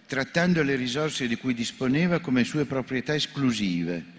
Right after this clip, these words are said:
di cui usare e abusare. Un'utopia al rovescio, una distopia tra altre con le quali conviviamo. Il motto di quella gente primitiva avrebbe potuto essere quello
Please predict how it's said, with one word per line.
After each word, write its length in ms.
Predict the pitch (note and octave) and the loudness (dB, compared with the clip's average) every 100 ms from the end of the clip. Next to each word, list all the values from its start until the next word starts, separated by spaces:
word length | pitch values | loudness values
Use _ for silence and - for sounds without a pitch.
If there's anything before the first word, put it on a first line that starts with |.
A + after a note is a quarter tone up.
| - - - - | -20 -20 -20 -16
di 120 | - | -12
cui 220 | A#2 D3+ B2+ | -4 2 2
usare 680 | A2 A#2+ C3+ F3+ F3+ E3 - - - | 4 2 2 0 -2 -4 -8 -20 -4
e 100 | C#3 | 0
abusare. 840 | C3 A#2 F#2+ F2 D2 D2+ D2 D#2+ - - _ _ - - - _ | 0 0 -2 -4 -4 -8 -10 -10 -12 -20 _ _ -20 -20 -20 _
Un'utopia 720 | D3+ C#3+ C#3 C#3+ B2+ E3 F3+ | 2 4 4 0 -4 -2 0
al 80 | D#3 | 0
rovescio, 800 | D3 C3+ G2+ E2+ D#2 - F2 D#2 D2 - - - _ - | 0 0 0 -2 -4 -8 -8 -10 -12 -20 -20 -20 _ -6
una 280 | C3+ B2+ | 2 2
distopia 1000 | A#2+ A#2+ D#3 - B2+ - E3 A#2 A2 A2 - - - - - | 2 -2 -6 -6 -8 -6 -4 -2 -2 -2 -8 -20 -20 -20 -14
tra 280 | - B2 B2 | -4 -2 0
altre 340 | C#3 D#3 - | 0 -4 -8
con 160 | C#3+ C3+ | -6 -2
le 80 | A#2 | -2
quali 260 | A#2 G#2+ | -2 -2
conviviamo. 1080 | G#2+ G2+ F#2 F2 D#2+ D2+ C2+ C#2 D#2 D2+ C#2+ - _ _ _ _ _ _ _ - | -2 -2 -2 -4 -8 -8 -8 -8 -8 -10 -14 -20 _ _ _ _ _ _ _ -4
Il 160 | A2 A2+ | 6 8
motto 360 | C3 E3 - | 8 6 2
di 120 | B2 | 0
quella 280 | A2 A#2 G#2+ | 2 2 2
gente 440 | G2+ C3+ C#3+ C3 A#2 | 2 0 0 -2 -2
primitiva 840 | G#2+ G#2 G2 G#2 A2+ A2+ A#2 C#3 - - - - - | 2 4 2 0 0 0 0 -4 -8 -20 -20 -20 -6
avrebbe 400 | A#2+ A#2+ C#3+ C#3+ | -2 0 0 0
potuto 400 | D3 C3+ E3 D3+ | -2 -2 -2 0
essere 400 | C#3+ D3 D3+ C3 | 0 0 -2 -4
quello 500 | - C#3+ D3 C#3+ | -2 -2 0 -2